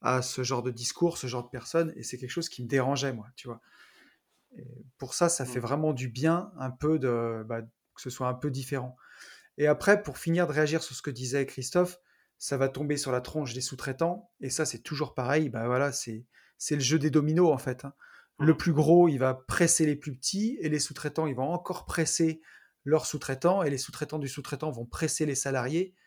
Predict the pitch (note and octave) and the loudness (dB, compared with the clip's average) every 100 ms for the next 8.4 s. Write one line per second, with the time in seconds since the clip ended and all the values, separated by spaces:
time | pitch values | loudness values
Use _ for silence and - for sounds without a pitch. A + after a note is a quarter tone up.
0 | _ - A#2 A#2 - B2 A#2+ A#2 D#3+ E3+ | _ -16 -14 -14 -4 0 2 0 -2 -2
1 | - A2 - C3+ C3 C3 B2+ A#2+ D3 D3 | -4 -8 -8 -8 -8 -8 -8 -2 0 -2
2 | - - - - - - - - - - | -8 -18 -12 -10 -10 -16 -16 -10 -10 -6
3 | C3 - A#2 A#2+ B2+ B2 B2+ B2+ D#3+ D#3 | -6 -6 -6 -4 -4 -6 -2 0 2 0
4 | - A#2 A2+ - A2 G#2+ C3 _ _ - | -4 -14 -12 -14 -14 -14 -18 _ _ -16
5 | - G2 F#2 - _ _ _ - _ _ | -14 -12 -14 -18 _ _ _ -20 _ _
6 | _ _ _ _ _ _ - - A#2 A2+ | _ _ _ _ _ _ -20 -4 -2 0
7 | C3+ D#3+ D#3 C#3+ C3+ C3 C3 A#2+ C3+ C#3 | 2 2 2 0 0 2 0 -6 -10 -10
8 | C3 C#3 B2+ | -6 -4 -4